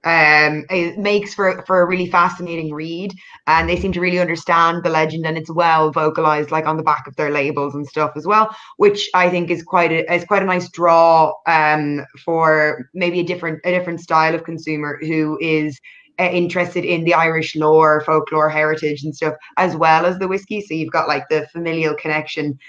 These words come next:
the ancient connection, and the, like, aspirations for future. And I think, like, as a whole product and, and a whole brand going forward, it's, it's very well done.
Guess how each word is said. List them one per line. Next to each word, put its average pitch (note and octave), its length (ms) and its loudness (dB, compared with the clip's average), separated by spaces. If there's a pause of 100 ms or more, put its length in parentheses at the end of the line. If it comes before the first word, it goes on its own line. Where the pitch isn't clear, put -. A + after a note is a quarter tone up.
(100)
the D#3+ 120 -2
ancient D#3 480 -2
connection, D3 640 -2 (200)
and D#3 340 2
the, F3 160 2
like, D3+ 340 2 (160)
aspirations D#3+ 920 0
for C#3+ 140 -4
future. G3 440 0 (360)
And E3 160 2
I E3 80 2
think, E3 240 0
like, D#3+ 140 2
as D#3 160 2
a D#3 40 2
whole D#3+ 360 4
product D#3 540 2
and, D#3 220 0
and D#3 140 0
a D3+ 60 0
whole D3 220 -2
brand D3 380 0
going C#3+ 300 -4
forward, C#3 380 0 (320)
it's, E3 260 -4
it's F3 160 -2
very D3 160 2
well C#3+ 160 2
done. C#3 320 -2